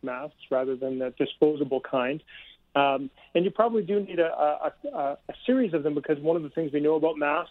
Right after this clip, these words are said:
is we don't want the kids to be wearing them if they're dirty, and we don't want them to be wearing them if they're moist, uh, if they get,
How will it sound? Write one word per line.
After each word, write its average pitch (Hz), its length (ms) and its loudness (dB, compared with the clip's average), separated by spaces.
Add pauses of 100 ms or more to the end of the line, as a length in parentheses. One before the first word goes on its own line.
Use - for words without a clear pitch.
(160)
is 147 160 0
we 151 80 2
don't 175 300 2
want 165 280 -2
the 160 240 0 (560)
kids 175 140 4
to - 80 -6
be 170 80 4
wearing 151 280 0
them 147 120 -4
if 139 100 -10
they're 147 120 0
dirty, 139 420 0 (320)
and 160 100 2
we 156 60 4
don't 170 320 2
want 147 220 2
them 143 120 -6
to - 80 -20
be 147 100 2
wearing 135 300 0
them 127 140 -8
if 131 140 -16
they're 135 100 2
moist, 135 560 0 (320)
uh, 131 140 2
if - 100 -14
they 143 80 4
get, 131 180 0